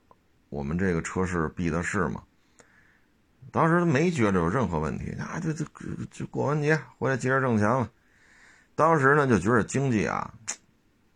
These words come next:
不如一八年啊，因为大车卖着费劲了。但是没想到是吧？这大家就后来就都知道了，这疫情一直到今儿，啊，现在是西安这边儿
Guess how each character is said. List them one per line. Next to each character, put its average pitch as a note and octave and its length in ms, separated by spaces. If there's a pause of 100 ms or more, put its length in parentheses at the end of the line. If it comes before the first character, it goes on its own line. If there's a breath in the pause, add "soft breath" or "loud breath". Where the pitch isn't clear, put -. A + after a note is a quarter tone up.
(140)
不 F#2+ 120
如 G2+ 120
一 A2 120
八 G#2 240
年 D#2+ 100 (1200)
啊， - 360
因 - 80
为 F#2 60
大 F#2 240
车 F#2 180
卖 F#2 220
着 F#2 80
费 F2 240
劲 G2+ 140
了。 D2 180 (1700 soft breath)
但 G2+ 120
是 G2 60
没 G#2 180
想 G2 200
到 G#2 360 (500)
是 G2 60
吧？ F2+ 280
这 - 140
大 F2 180
家 F#2 160
就 F#2 80
后 F2 220
来 F#2 60
就 F#2+ 100
都 G2+ 100
知 G#2 160
道 F2 160
了， D2 120
这 F2+ 80
疫 F#2+ 180
情 F2+ 240
一 E2+ 60
直 E2+ 120
到 D2 140
今 D#2 160
儿， D2 100 (480)
啊， G1+ 160 (800 soft breath)
现 G2 240
在 F#2+ 320
是 F2+ 280
西 F#2+ 280
安 G2+ 160
这 F2+ 140
边 E2+ 100
儿 F2 360